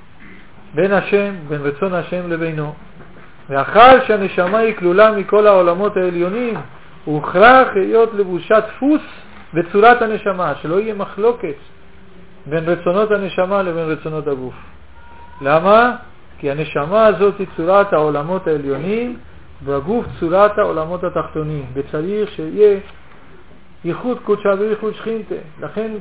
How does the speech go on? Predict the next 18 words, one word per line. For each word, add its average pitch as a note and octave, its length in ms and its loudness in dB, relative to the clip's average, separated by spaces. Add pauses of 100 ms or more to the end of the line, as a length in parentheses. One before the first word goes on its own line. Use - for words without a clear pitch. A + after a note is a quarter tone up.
כל G#3+ 180 2
מצווה G3+ 580 -2 (100)
וכל G#3+ 420 0
לימוד G3+ 440 -2
וכל G#3 640 2 (160)
תפילה G#3+ 300 2
זה G3+ 120 -4
כדי G3 220 0
לחבר G#3 420 0
את G#3 100 0
הכל G3+ 360 -2
אליו. F#3+ 240 -2 (1000)
והענווה F3 760 6
הוא A3+ 260 6
העיקר, E3+ 420 2 (920)
שלא G#3 600 8
יימצא G#3+ 760 6
בעצמו G3+ 800 -2